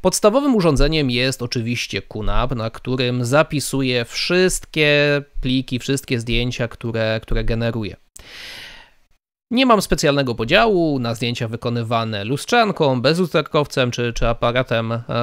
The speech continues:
komórko-, w telefonie komórkowym, ponieważ, no, z biegiem lat to się zmienia.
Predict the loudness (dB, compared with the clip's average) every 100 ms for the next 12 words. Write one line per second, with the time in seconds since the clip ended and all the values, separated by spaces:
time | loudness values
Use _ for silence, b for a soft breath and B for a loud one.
0 | -2 -2 -2 -4 -4 -6 -6 -8 -6 -4
1 | -2 0 -2 -2 -4 -4 -6 -4 -2 -2
2 | 0 0 2 4 4 4 0 -2 -2 2
3 | 2 2 0 -4 -6 -4 -2 0 0 0
4 | -2